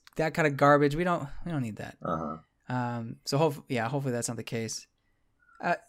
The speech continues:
Speaker 1: so I guess, I guess if you don't mind going back to your question, uh, what do they need to get you hyped for this game? Um, I mean, I mean, personally, I,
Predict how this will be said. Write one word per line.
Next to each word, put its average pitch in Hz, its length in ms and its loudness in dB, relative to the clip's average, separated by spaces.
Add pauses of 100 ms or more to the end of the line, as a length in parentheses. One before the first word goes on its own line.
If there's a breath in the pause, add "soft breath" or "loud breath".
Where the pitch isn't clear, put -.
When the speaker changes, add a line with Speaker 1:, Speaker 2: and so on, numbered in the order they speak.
(120)
Speaker 1:
so - 140 -10
I 185 80 4
guess, 254 260 8 (160)
I 190 100 -2
guess 214 420 4
if 175 80 -8
you 180 60 2
don't 175 140 6
mind 170 320 6
going 175 260 6
back 160 220 6
to - 120 0
your 135 40 4
question, 139 600 2
uh, 127 320 -2
what 143 160 4
do 151 60 2
they 156 100 2
need 147 240 0
to 139 80 -4
get 143 180 0
you 135 80 -2
hyped 135 280 -2
for 143 120 -2
this 139 160 2
game? 143 380 0 (720)
Um, 139 760 4 (720)
I 190 60 0
mean, 175 180 0
I 185 140 -8
mean, 170 180 -8
personally, 208 760 2 (200)
I, 165 160 2